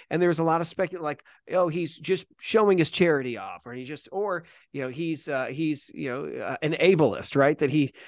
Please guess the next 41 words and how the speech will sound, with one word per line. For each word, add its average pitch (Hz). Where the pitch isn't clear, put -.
you 127
know, 127
that 139
he, 131
they, 143
they 147
should 196
have 170
been 165
fine 143
without, 123
why 151
do 160
they 147
need 147
to 127
see 113
again? 95
That 151
kind 147
of 117
thing. 104
And 143
that 220
was 214
some 185
of 156
the 139
splash 143
of 131
the 190
news. -
Here's 196
the 190
issue. -
There's 143
a 135
guy 240
on 185
his 127
show, 110